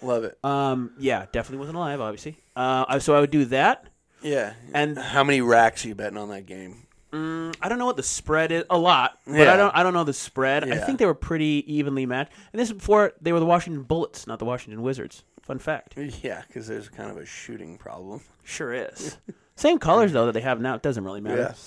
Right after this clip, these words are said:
Speaker 1: Yeah.
Speaker 2: Um, <clears throat> but so that, I think they won it in seventy-nine. I
Speaker 1: Mm-hmm.
Speaker 2: believe, yeah. So they won in seventy-nine.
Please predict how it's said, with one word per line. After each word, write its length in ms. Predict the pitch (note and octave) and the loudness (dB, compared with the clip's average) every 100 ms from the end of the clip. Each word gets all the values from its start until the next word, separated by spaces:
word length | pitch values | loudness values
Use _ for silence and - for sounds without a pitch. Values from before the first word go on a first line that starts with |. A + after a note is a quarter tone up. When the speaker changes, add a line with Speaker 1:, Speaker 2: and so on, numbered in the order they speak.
| - - - | -20 -12 0
Speaker 1:
Yeah. 280 | F#3+ F#3 E3+ | 4 4 4
Speaker 2:
Um, 160 | D3+ - | 0 -8
<clears throat> 180 | - B2+ C3+ | -10 -10 6
but 320 | F#3 - - | 8 8 2
so 300 | D#3+ C#3+ - | 0 0 -2
that, 380 | C#3 E3 - _ | -2 -2 -2 _
I 80 | - | -10
think 180 | - B3 | -6 -2
they 60 | |
won 140 | A3 G3+ | 0 2
it 60 | |
in 100 | D3 | 0
seventy-nine. 760 | B2 D#3 D#3 D3 B2 A2 C3+ E3+ _ _ | -2 0 0 0 -2 -2 -4 -6 _ _
I 40 | C#3 | -4
Speaker 1:
Mm-hmm. 40 | |
Speaker 2:
believe, 320 | B2+ C#3+ B2 | 0 0 0
yeah. 180 | C3+ F#2+ | 0 -2
So 120 | - | -2
they 60 | B2+ | -2
won 160 | D#3+ | -2
in 100 | F#3+ | -4
seventy-nine. 580 | F3 E3+ D#3 D3+ B2+ B2+ | -4 -2 0 -2 -2 -6